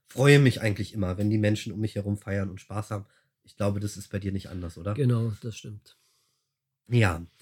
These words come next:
Speaker 1: so viel mal zum Thema, äh, Feiern. Jetzt ist natürlich die Frage, wie wird das Ganze hier in Zukunft ablaufen?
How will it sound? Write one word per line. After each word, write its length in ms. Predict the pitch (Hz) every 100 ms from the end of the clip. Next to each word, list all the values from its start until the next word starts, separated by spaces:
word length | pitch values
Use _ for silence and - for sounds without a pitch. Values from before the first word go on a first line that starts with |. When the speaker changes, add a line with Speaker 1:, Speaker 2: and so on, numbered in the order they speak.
| - - _
Speaker 1:
so 280 | 117 143
viel 360 | 180 214 202 202
mal 400 | 131 131 135 135 -
zum 460 | - 131 127 123
Thema, 640 | - 127 135 139 139 139 131
äh, 420 | 123 120 120 110
Feiern. 480 | 107 - 175 120 98
Jetzt 180 | 101 104
ist 140 | -
natürlich 400 | 151 139 139 131
die 100 | -
Frage, 580 | 120 - 117 139 143 139 -
wie 280 | 117 131
wird 200 | 123 123
das 160 | 117 -
Ganze 320 | 104 110 -
hier 180 | 120 117
in 120 | 107
Zukunft 400 | - - 101 -
ablaufen? 520 | 123 - 156 156 190